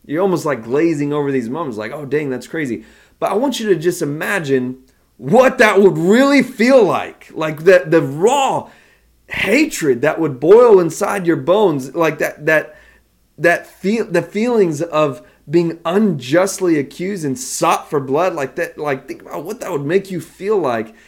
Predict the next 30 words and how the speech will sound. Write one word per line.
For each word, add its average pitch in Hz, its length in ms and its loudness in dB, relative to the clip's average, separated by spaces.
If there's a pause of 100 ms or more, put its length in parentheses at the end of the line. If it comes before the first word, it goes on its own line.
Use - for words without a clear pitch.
(160)
how 170 160 0
discouraged 185 720 2
you'd 151 180 -4
feel 156 300 0
one 165 220 -4
moment, 175 360 -4
how 151 360 -2 (200)
angry 190 460 2
you'd 139 260 0
feel 180 160 -2
the 147 120 -4
next. 156 420 -6 (260)
And 170 160 0
now 240 280 0
we're 220 120 6
gonna, 190 200 4
with 165 340 -2
that 233 300 -2
in 196 100 4
mind, 170 540 0
let's 185 180 -2
read 220 220 -4
First 208 340 2
Samuel 180 360 0
chapter 170 400 -6
twenty-five, 151 600 -4
verse 135 220 0
five 143 420 -6
through 131 180 -6
thirteen. 131 500 -4